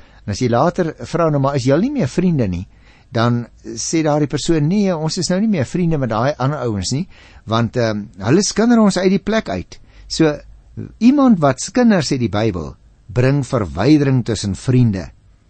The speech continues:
Iemand wat niks ontsien nie, mislei sy naaste. Laat hom 'n verkeerde pad loop. Wie met sy oog knik, wil die waarheid verdraai. Wie sy lippe saampers, is vasbeslote oor 'n boosheid.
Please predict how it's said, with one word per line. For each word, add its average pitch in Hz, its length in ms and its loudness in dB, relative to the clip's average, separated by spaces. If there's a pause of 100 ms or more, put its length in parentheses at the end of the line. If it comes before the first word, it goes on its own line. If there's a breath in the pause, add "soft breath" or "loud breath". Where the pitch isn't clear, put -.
(340 loud breath)
Iemand 285 380 4
wat 156 180 0
niks 151 380 0
ontsien 147 440 0
nie, 165 120 4
mislei 110 580 0
sy 135 200 0
naaste. 113 640 -2 (540 soft breath)
Laat 123 300 0
hom 196 100 2
'n 135 60 0
verkeerde 196 380 0
pad 143 260 -2
loop. 110 340 -2 (720 soft breath)
Wie 156 140 4
met 190 180 2
sy 170 240 0
oog 262 400 0
knik, - 460 -2 (520)
wil 107 140 0
die 127 160 4
waarheid 127 360 2
verdraai. 107 640 -4 (500 loud breath)
Wie 151 100 4
sy 180 160 2
lippe 160 320 2
saampers, 151 840 -2
is 113 140 -6
vasbeslote 127 880 0
oor 113 220 -2
'n 98 80 -4
boosheid. 90 540 -8